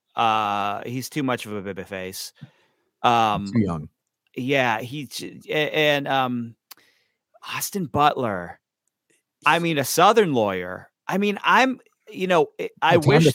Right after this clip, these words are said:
Speaker 2: Kill? Would it, would it be Austin Butler now? Is that what we're
Speaker 1: Yeah.
Speaker 2: doing?
Speaker 1: I, I mean, I wish we would have seen the bike riders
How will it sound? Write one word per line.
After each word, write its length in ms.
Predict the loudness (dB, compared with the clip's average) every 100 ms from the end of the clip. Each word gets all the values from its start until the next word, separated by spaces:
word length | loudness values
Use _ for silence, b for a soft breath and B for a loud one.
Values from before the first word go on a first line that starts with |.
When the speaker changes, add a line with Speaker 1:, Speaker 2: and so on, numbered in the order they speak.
| 4
Speaker 2:
Kill? 560 | 6 8 8 6 4
Would 200 | 2 2
it, 60 | 2
would 120 | 2
it 60 | 4
be 120 | 6
Austin 300 | 6 6 4
Butler 300 | 4 2 2
now? 320 | 0 -2 -2 -2
Is 220 | -2 2
that 160 | 2
what 80 | 6
we're 40 | 6
Speaker 1:
Yeah. 320 | 6 6 6
Speaker 2:
doing? 300 | 6 6 2 -6 _ _ _ _
Speaker 1:
I, 120 | -10 0
I 80 | 0
mean, 180 | 0 -6 -4 2
I 160 | 4
wish 360 | 4 4 2 0
we 100 | -2
would 140 | -2
have 80 | -2
seen 300 | -4 -6 -4
the 100 | -2
bike 280 | 0 0 0
riders 720 | -2 -2 -4 -8 -10 -12 -14